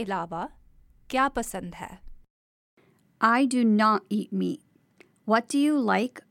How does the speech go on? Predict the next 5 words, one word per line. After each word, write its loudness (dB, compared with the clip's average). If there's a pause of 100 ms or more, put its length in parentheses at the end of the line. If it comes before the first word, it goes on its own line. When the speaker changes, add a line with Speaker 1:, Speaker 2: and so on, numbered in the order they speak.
(100)
Speaker 2:
other 2
than 0
meat? -4 (840)
Speaker 1:
वैसे -2
तो -6